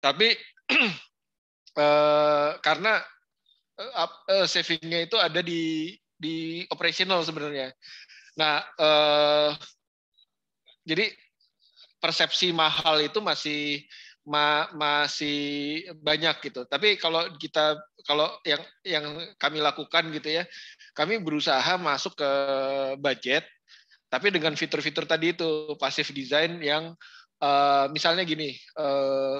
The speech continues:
kalau kita bicara rumah tinggal aja, eh, kalau kita biasanya pakai marmer, kita bisa ganti pakai keramik, eh, homogeneous tile yang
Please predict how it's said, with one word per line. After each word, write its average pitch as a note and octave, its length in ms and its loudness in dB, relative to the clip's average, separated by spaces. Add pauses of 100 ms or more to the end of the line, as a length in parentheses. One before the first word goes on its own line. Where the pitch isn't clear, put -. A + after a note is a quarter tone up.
kalau D#3 200 0
kita D#3 320 0
bicara D3 240 0
rumah D3 280 -4
tinggal E3+ 320 0
aja, C3+ 200 -6 (560)
eh, C3+ 760 -4 (460)
kalau C3 600 2 (640)
kita C#3 480 0
biasanya C#3+ 400 2
pakai C#3 240 -2
marmer, C3+ 400 -2
kita F3 160 -6
bisa D#3 240 -2
ganti C#3 320 -6
pakai D3+ 240 -4
keramik, C#3 400 -4 (200)
eh, C#3 360 -4
homogeneous C#3 480 -4
tile E3+ 240 0
yang C#3 100 -6